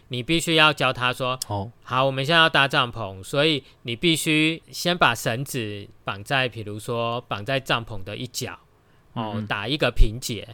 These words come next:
Speaker 2: 对。
Speaker 1: 然后你要教他这个平结是要怎么穿过去。
Speaker 2: 你要一个口令一个动作就对了，他没办法一个口令
Speaker 1: 对。
Speaker 2: 十个动作，没办法。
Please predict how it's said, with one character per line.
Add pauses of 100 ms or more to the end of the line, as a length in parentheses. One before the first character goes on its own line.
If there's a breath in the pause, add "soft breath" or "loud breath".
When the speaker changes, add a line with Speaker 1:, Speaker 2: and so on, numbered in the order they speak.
(220)
Speaker 2:
对。
Speaker 1:
然
后
你
要
教
他
这
个
平
结
是
要
怎
么
穿
过
去。
Speaker 2:
你
要
一
个
口
令
一
个
动
作
就
对
了，
他
没
办
法
一
个
口
令
Speaker 1:
对。
Speaker 2:
十
个
动
作，
没
办
法。